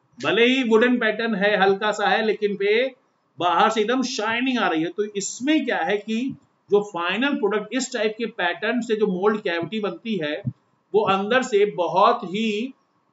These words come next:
आ, smooth रहती है और जो product हमें मिलता है, जो प्रोडक्ट मिलता है, जो final product मिलता है, ये देख रहे हैं आप, ये final product भी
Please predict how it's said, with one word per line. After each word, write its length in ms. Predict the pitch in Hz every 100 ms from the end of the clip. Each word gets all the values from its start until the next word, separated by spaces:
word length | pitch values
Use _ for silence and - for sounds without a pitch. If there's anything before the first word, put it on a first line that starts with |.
| _ _ _ _
आ, 400 | 160 175 180 175 165
smooth 500 | - - 226 262 220
रहती 340 | 190 190 190
है 160 | 185 226
और 260 | 196 220 208
जो 120 | 226
product 460 | 185 180 202 254 196
हमें 220 | 208 208
मिलता 360 | 196 175 175 156
है, 200 | 170 202
जो 140 | 196
प्रोडक्ट 360 | 185 190 208 190
मिलता 280 | 165 165 151
है, 220 | 147 190 233 _ _ - -
जो 160 | 147 180
final 420 | 165 165 180 214
product 380 | 214 175 196 196
मिलता 280 | 175 160 160
है, 140 | 151
ये 100 | 165 165
देख 200 | 190 185
रहे 100 | 185
हैं 80 |
आप, 100 | 196 190
ये 60 | 185
final 340 | 165 160 202
product 380 | 202 160 180 175
भी 300 | 160 190 262